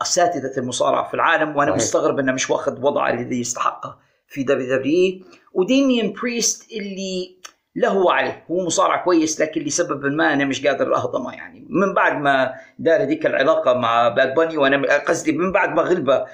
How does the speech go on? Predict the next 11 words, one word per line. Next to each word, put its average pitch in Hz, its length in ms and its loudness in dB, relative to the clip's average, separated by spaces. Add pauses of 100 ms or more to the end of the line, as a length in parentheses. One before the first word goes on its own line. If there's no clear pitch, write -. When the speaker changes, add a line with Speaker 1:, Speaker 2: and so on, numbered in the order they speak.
(160)
Speaker 1:
باد 156 220 2
باني 165 220 2
وأنا 143 220 0
مش، 135 320 -4
مش 135 220 -4
متقبل 131 440 -4
الولد - 460 -6
بصراحة. - 520 -12 (680)
برغم 247 400 0
ذلك 226 520 0 (360)
الجميع 165 840 0